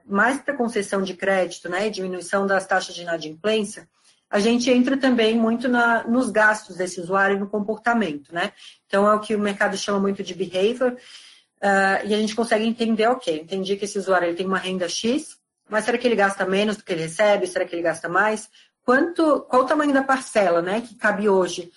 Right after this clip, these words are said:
dentro das despesas dele, dentro do fluxo de caixa dele? O que que ele tem de crédito pré-aprovado já em outras instituições?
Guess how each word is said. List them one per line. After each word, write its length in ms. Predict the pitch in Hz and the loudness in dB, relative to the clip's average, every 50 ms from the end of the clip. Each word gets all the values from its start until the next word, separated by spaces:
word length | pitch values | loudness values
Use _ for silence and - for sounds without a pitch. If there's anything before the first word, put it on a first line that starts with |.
| _ _ _ | _ _ _
dentro 340 | - 190 196 202 202 196 208 | -6 -2 0 0 0 0 -2
das 220 | 196 208 202 196 202 | 0 0 0 2 0
despesas 460 | 208 202 - - 202 202 202 202 185 | -2 -4 -2 0 0 0 0 0 -2
dele, 240 | 190 185 190 196 196 | -2 0 0 0 0
dentro 240 | 196 190 190 190 | 0 -2 -2 -2
do 80 | 196 202 | -6 -6
fluxo 300 | 202 - 202 202 - 202 | -6 -6 -10 -8 -8 -8
de 100 | 190 190 | -6 -2
caixa 300 | - 202 190 - - 202 | -2 -2 -2 -2 -4 -4
dele? 320 | 190 180 165 151 151 160 - _ _ _ _ _ | -2 0 0 0 -2 -6 -14 _ _ _ _ _
O 60 | _ _ _ | _ _ _
que 100 | - 277 | -4 -2
que 80 | 277 302 | 0 2
ele 120 | 302 302 | 2 2
tem 180 | 294 277 262 262 | 2 2 4 4
de 100 | 262 254 | 2 2
crédito 440 | 254 262 247 240 247 240 - 247 247 | 2 2 4 4 4 2 -2 -6 -4
pré-aprovado 720 | - 240 240 247 247 254 240 214 196 208 196 202 196 214 | 0 2 0 2 2 0 0 2 4 4 4 2 2 0
já 140 | 196 214 196 | -2 -2 -2
em 60 | 190 | -2
outras 260 | 190 190 196 196 185 | -2 -4 -4 -6 -6
instituições? 920 | 180 180 - - - 180 170 170 - - 202 208 233 277 285 - - - | -6 -8 -12 -10 -8 -8 -8 -6 -2 0 2 2 2 0 -2 -6 -10 -20